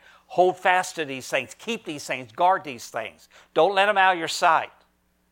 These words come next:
They're the most precious things you'll ever have. Whatever God has given you.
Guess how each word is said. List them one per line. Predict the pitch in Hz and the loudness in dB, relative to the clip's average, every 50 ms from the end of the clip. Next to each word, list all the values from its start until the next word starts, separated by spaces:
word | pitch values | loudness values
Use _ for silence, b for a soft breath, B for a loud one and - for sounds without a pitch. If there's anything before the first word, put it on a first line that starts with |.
| _ _ _ _ _ _ | _ _ _ _ _ _
They're | _ 170 170 160 | _ 0 0 0
the | 156 | 0
most | 151 151 147 139 - - | -2 -4 -6 -6 -8 -4
precious | - 202 220 208 - - 208 - - | -2 -2 0 0 -2 -10 -12 -12 -4
things | - 196 185 190 185 160 135 | -2 -2 -2 -2 -6 -8 -6
you'll | 160 139 143 - _ | -6 -6 -6 -6 _
ever | 151 143 143 165 151 | -4 -4 -4 -4 -10
have. | 127 - 131 113 85 - - _ - _ _ _ _ _ _ _ _ _ _ _ _ _ _ _ _ _ _ _ _ _ _ _ _ _ _ _ _ _ _ _ _ _ _ _ - | -12 -12 -14 -16 -16 -16 -18 _ -20 _ _ _ _ _ _ _ _ _ _ _ _ _ _ _ _ _ _ _ _ _ _ _ _ _ _ _ _ _ _ _ _ _ _ _ -8
Whatever | - 131 135 139 131 131 | -6 -2 -2 -4 -4 -4
God | 107 139 131 135 131 123 | -4 -2 0 0 0 -2
has | 131 123 104 - | -4 -10 -12 -12
given | - 143 120 95 101 95 | -14 -16 -16 -16 -16 -20
you. | 87 82 82 | -20 -20 -20